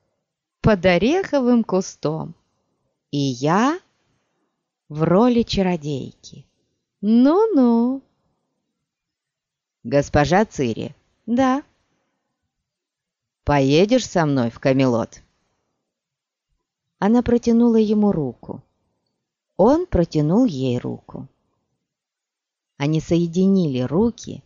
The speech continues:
едучи бок о бок. «К чёрту!» подумала она. «А почему бы и нет?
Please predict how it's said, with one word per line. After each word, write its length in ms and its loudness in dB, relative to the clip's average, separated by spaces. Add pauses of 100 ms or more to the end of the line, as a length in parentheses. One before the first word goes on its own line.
(520)
едучи 520 0
бок 360 -2
о 240 -4
бок. 300 -16 (1040)
«К 120 -20
чёрту!» 600 -2 (540)
подумала 540 -2
она. 300 -10 (680)
«А 100 0
почему 380 0
бы 140 2
и 40 4
нет? 340 -2